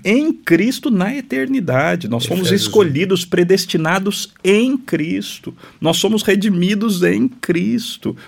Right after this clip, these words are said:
Speaker 1: Nós somos vocacionados em Cristo. Então, quando você começa a reparar que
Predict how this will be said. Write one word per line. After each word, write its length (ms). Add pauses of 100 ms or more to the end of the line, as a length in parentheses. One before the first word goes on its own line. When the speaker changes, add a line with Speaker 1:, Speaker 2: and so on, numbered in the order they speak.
Speaker 1:
Nós 180
somos 280
vocacionados 1040
em 180
Cristo. 760 (580)
Então, 400
quando 260
você 200
começa 340
a 40
reparar 340
que 100